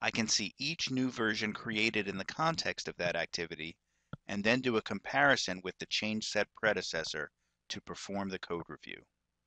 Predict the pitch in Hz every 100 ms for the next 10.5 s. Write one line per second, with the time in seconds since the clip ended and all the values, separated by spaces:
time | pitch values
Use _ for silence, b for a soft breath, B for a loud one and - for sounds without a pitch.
0 | _ _ _ _ _ _ _ _ _ _
1 | - - _ - 127 117 - 208 - -
2 | 151 147 - 135 127 123 110 - 135 143
3 | 151 131 120 120 120 107 - 101 95 107
4 | - 113 110 107 101 95 98 - 95 92
5 | 82 - 95 - 60 - - _ _ _
6 | - 113 - 165 180 156 220 - 120 117
7 | 117 - 107 98 98 98 101 95 98 95
8 | 104 113 107 101 - 95 90 95 107 107
9 | 104 104 107 98 92 85 - 101 95 92
10 | - - - 104